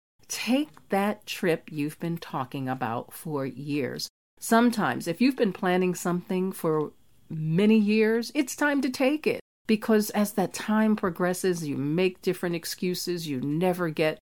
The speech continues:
to take it. And so my New Year's resolution overall for you is don't live with regrets. Don't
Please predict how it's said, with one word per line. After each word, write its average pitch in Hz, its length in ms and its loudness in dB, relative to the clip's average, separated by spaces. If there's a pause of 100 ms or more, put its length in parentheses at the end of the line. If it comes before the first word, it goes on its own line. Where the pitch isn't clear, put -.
(240)
to 156 540 2
take 160 400 0
it. 127 380 0
And 175 180 2
so 165 380 0 (320)
my 165 180 2
New 185 160 4
Year's 208 340 2
resolution 156 540 -4
overall 143 400 -4
for - 160 -10
you 127 380 -6 (680)
is 139 800 -2 (280)
don't 190 640 2 (120)
live 156 460 0 (240)
with 156 300 -4
regrets. - 880 -8 (400)
Don't 175 320 0